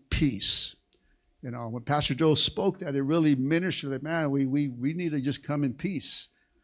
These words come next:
That's why we worship, is try to get the peace of God, to be reminded of who we're worshiping to. And so peace has to settle in our spirits in order to receive anything, because if you got anything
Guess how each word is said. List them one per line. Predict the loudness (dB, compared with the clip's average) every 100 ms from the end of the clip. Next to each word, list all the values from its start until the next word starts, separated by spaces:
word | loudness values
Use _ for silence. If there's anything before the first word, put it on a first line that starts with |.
| _ _ _ _ _ -4
That's | -2 2
why | 4
we | 6
worship, | 6 6 4 0 -2
is | -4
try | -2 0
to | 0
get | -2 -2
the |
peace | 0 2 2
of | 0
God, | -2 0 0
to | 2
be | 2 0
reminded | -2 0 2 2 2
of | 2
who | 2 2
we're | 2
worshiping | 2 0 -2 -2 -4 -4
to. | -4 -4 -4 -8 _ _ _ _ _ _ -8
And | -4
so | -4 -4 -6
peace | -4 0 2 0
has | 0
to | 2
settle | 2 2 2 0
in | 0
our | -2
spirits | -2 -2 -2 -2 -2
in | -4
order | -4 -4
to | -8
receive | -6 -4 -2 -2
anything, | -4 -4 -8 -10
because | -10 -10 -10
if | -8
you | -8
got | -8 -8
anything | -8 -8 -12